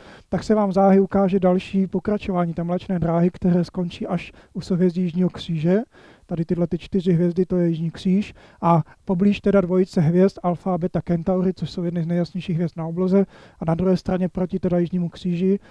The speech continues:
se nachází ještě mlhovina, která se jmenuje Carina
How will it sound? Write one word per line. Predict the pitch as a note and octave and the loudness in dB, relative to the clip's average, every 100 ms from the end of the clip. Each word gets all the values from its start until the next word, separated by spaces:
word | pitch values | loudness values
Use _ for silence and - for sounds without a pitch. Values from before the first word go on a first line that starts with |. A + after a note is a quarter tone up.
| _ | _
se | - F3 | -4 0
nachází | E3 G3 F3+ E3 | 0 0 0 0
ještě | F3 - | -2 -2
mlhovina, | E3+ F3 F#3 F3+ F3+ | 0 2 4 2 0
která | - F#3 F3 | 0 0 0
se | E3+ F3+ | -2 -4
jmenuje | F3+ E3+ | -4 -4
Carina | F#3 E3 F3+ F3+ | -2 0 2 2